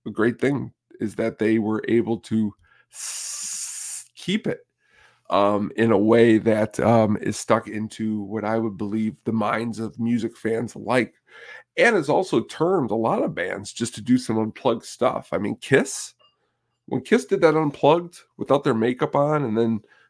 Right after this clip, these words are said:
Peter and Ace came out, and it was, they did the, like, a reunion,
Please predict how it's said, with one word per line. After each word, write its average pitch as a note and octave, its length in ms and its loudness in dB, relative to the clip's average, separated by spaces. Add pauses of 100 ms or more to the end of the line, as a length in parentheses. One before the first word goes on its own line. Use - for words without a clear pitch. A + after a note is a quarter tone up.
(200)
Peter C#3+ 560 4
and B2+ 200 0
Ace B2+ 340 2
came C3+ 280 4
out, C#3 200 6
and G#2 100 -2
it G2+ 40 0
was, G#2+ 180 -4
they A2+ 240 0
did A#2+ 180 -2
the, G2 200 0
like, A2+ 200 -6
a A2+ 40 -6
reunion, B2+ 880 -2